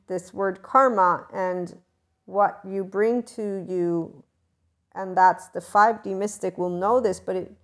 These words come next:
is something we're aware that you don't need to actually keep because it's conceptual. It's an emotion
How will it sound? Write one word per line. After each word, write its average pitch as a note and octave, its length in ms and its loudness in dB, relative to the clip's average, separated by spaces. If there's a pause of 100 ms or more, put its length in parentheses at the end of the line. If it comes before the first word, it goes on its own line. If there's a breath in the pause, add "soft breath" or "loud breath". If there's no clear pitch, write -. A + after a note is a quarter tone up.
(520 soft breath)
is A3 340 6
something B3 480 0
we're G#3 300 2
aware G3+ 420 2
that F#3 140 2
you G3+ 80 0
don't G#3+ 280 2
need A3+ 260 0
to F#3+ 420 0
actually F3+ 720 0
keep - 420 -6 (500)
because F#3+ 340 -4
it's F#3 200 -10 (140)
conceptual. F#3 880 -6 (560)
It's G#3+ 200 -4
an A3+ 100 0
emotion A#3 840 2